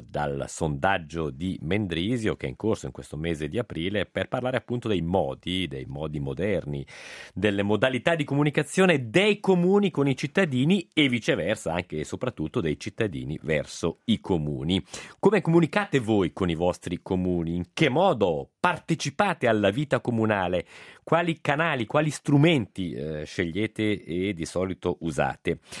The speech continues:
Perché? Perché partendo appunto dall'iniziativa di Mendrisio e dalla bacheca delle idee, delle molte idee già giunte sul sito smartxme punto c h, nella puntata odierna di Mille Voci stiamo riflettendo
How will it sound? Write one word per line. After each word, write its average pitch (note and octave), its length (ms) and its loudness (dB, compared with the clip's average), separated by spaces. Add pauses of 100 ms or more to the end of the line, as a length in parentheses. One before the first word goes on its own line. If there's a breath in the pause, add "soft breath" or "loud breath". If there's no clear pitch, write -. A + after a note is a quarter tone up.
(320 loud breath)
Perché? - 320 2
Perché A#2+ 280 -4
partendo C#3 420 0
appunto B2 360 -2
dall'iniziativa F#2+ 600 0
di E2+ 100 -2
Mendrisio G2+ 680 0
e F2 40 0
dalla D#2+ 280 0
bacheca E2+ 520 0
delle F2 300 0
idee, A#2 320 2
delle E2+ 220 -2
molte - 320 0
idee F2+ 240 4
già D2 180 0
giunte F2+ 380 -2
sul D2 220 -8
sito D#2+ 800 -2
smartxme F2+ 1160 -4 (180)
punto E2+ 320 -4
c - 140 -4
h, D3 420 2 (360 loud breath)
nella F#2 240 -2
puntata G#2+ 420 -4
odierna A2+ 480 2
di G2 180 -4
Mille A2 260 -2
Voci A2+ 420 0
stiamo A2+ 340 2
riflettendo C#3+ 1120 2